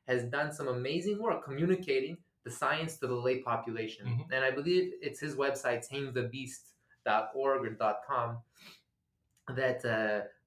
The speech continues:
Speaker 1: really makes an effort to make this stuff accessible. So I, I, I would start with learn the, learn what pain is, 'cause we've been given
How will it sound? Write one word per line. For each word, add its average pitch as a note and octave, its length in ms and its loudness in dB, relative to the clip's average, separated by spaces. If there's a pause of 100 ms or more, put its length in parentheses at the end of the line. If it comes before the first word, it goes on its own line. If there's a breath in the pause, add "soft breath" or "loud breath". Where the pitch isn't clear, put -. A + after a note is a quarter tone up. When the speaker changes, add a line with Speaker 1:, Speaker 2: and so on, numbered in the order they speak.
Speaker 1:
really D3+ 360 4
makes C#3+ 280 0
an C3 120 -4
effort B2+ 340 0
to - 80 -8
make A#2+ 220 -2
this A2 100 -8
stuff - 240 -2
accessible. G2 540 -6
So A2 160 -4
I, - 320 -2
I, A2+ 260 0 (800)
I A#2+ 80 2
would C3 160 2
start - 360 -2
with D3+ 220 -4 (1040)
learn B2 400 2
the, D#3 260 -2
learn B2 440 0
what F3 200 -4
pain D#3 220 -6
is, E3 180 0
'cause A#2 200 -8
we've B2 180 -2
been C3 220 0
given C#3+ 440 2